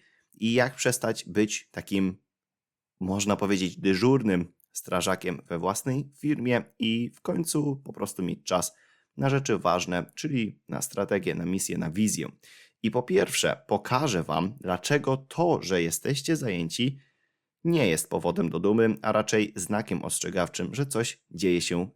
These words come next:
nie tak. Po drugie, opowiem, czemu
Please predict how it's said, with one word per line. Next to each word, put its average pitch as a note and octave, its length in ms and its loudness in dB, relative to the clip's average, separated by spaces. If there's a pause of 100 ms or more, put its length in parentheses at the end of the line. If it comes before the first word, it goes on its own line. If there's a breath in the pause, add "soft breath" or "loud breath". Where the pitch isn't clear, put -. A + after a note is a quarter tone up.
nie G#2+ 160 2
tak. G2+ 420 -4 (640 soft breath)
Po F3 120 4
drugie, G#2+ 500 4
opowiem, F#2+ 540 4 (180)
czemu A#2+ 540 0